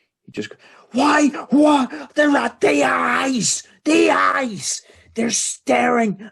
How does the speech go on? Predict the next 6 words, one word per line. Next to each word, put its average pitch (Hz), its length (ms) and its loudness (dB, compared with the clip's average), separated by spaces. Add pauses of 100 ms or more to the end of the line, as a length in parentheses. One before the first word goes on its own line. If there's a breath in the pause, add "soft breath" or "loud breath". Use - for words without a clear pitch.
at - 400 -4
me! 190 400 -2 (380 soft breath)
Devil 233 520 0 (100)
eyes! 254 580 -4 (220 soft breath)
Devil 240 640 -2 (180 loud breath)
eyes! 170 580 -8